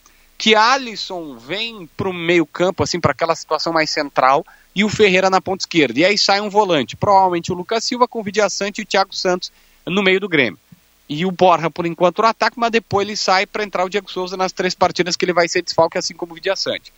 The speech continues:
Então, Viana, é uma tendência que o jogo contra o Sport, até por ser o Sport, que tá aí de mal a pior no Brasileirão, nós temos dois volantes, Thiago Santos e Vidia Sante, ponta direita Douglas Costa como titular até onde aguentar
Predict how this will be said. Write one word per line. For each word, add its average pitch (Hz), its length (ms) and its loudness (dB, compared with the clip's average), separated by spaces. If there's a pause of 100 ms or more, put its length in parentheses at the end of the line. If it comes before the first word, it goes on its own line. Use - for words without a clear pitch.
(300)
Então, 226 340 0
Viana, 151 380 2
é 165 100 2
uma 170 220 -2
tendência 220 640 -4
que - 100 -12
o 196 60 -6
jogo 170 140 -4
contra 170 280 -8
o - 20 -4
Sport, 208 380 0
até 277 300 0
por 254 200 -12
ser 180 180 -8
o 180 80 -10
Sport, - 500 -4 (300)
que 220 100 -12
tá 175 160 2
aí 151 260 0 (160)
de - 220 -4
mal 170 180 4
a 196 60 2
pior 160 340 -2
no 160 80 -8
Brasileirão, 180 520 -2 (340)
nós 214 240 2
temos 135 340 -2
dois 196 320 2
volantes, 233 520 0
Thiago 170 280 -2
Santos 156 300 -4
e 147 60 -4
Vidia 156 220 2
Sante, 190 380 -2 (460)
ponta 254 280 4
direita 196 360 -2
Douglas 175 340 0
Costa 160 300 -2
como 165 180 -6
titular 147 460 2
até 151 260 0
onde 139 180 -4
aguentar 180 500 0